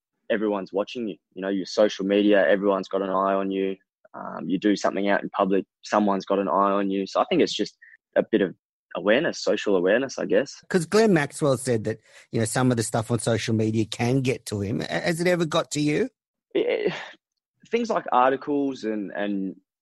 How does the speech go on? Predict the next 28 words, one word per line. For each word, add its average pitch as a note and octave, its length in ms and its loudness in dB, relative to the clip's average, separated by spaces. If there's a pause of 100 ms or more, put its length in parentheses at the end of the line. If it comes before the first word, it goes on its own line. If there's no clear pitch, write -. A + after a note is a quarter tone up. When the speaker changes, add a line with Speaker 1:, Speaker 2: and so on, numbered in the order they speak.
(180)
Speaker 1:
news B2 280 2
reports B2 420 2
and A#2 140 -4
things A#2 240 -4
like A#2 140 0
that, - 200 2 (560)
not B2 220 0
so A#2 180 0
much. A#2 320 0 (400)
Um, G#2 400 -2
it's A#2+ 160 -4
when D#3+ 160 2
you C#3 80 2
start - 420 2
getting G2+ 380 0
private G#2 340 2
messages G#2+ 520 -4
and G#2 120 -6
going G2+ 240 2
through F#2+ 180 -10
your F2 140 -10
private F#2+ 320 0
messages F#2+ 480 -10
that - 140 -6
people F2+ 260 -8
send F#2 280 -6
you, F2 100 -2
I E2+ 80 -4